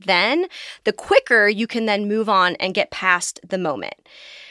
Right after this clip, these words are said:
We, we always like to say, though, if you start talking in circles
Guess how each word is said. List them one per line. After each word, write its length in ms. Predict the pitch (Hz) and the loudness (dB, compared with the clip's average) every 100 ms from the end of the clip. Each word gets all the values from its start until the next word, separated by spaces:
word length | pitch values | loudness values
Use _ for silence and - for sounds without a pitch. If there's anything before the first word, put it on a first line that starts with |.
| - | -6
We, 100 | 240 | -2
we 220 | 240 247 220 | 0 4 6
always 280 | 226 247 | 6 6
like 140 | 247 233 | 4 2
to 100 | 233 | -2
say, 220 | - 202 | 2 2
though, 240 | 196 190 180 | 4 4 4
if 180 | - 196 | 0 -4
you 80 | |
start 280 | 190 240 254 | 0 2 2
talking 360 | - 226 220 208 | 4 0 0 -4
in 100 | 185 | -4
circles 800 | - 226 220 226 208 196 196 | -2 -2 0 2 2 0 -2